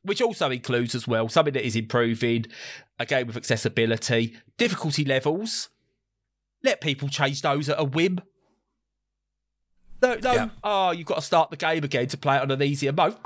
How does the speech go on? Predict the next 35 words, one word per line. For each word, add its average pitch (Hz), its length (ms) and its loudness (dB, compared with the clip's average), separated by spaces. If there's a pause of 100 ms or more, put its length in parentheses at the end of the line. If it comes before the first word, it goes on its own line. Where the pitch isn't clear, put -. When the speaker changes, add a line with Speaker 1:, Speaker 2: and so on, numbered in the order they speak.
(320)
Speaker 1:
off. - 340 -10 (840)
Do 403 220 2
one. 123 320 0 (180)
Speaker 2:
Yeah. 120 220 -6 (680)
Speaker 1:
And 277 180 4
it's, 294 160 -6
"Oh, 220 220 2
but 202 140 -4
it 208 140 2
affects 208 340 -2
achievements." 240 500 0
I - 380 0
don't 339 320 -2
care. 226 400 0 (720)
Speaker 2:
I 120 100 -16
know, 110 280 -14 (260)
I 117 80 0
know. 117 240 4 (120)
Speaker 1:
No, 403 60 8 (220)
why? 302 640 -2 (320)
Does 403 160 0
it 370 200 0
matter? 285 400 0
Speaker 2:
I 190 200 6
know, 311 180 2
like 196 220 4
you 170 100 0
said 160 180 4
about 131 460 -2
when 135 240 -4 (200)
being 190 180 6
able 131 200 4
to 120 60 -2
change 123 460 2
the 120 360 -4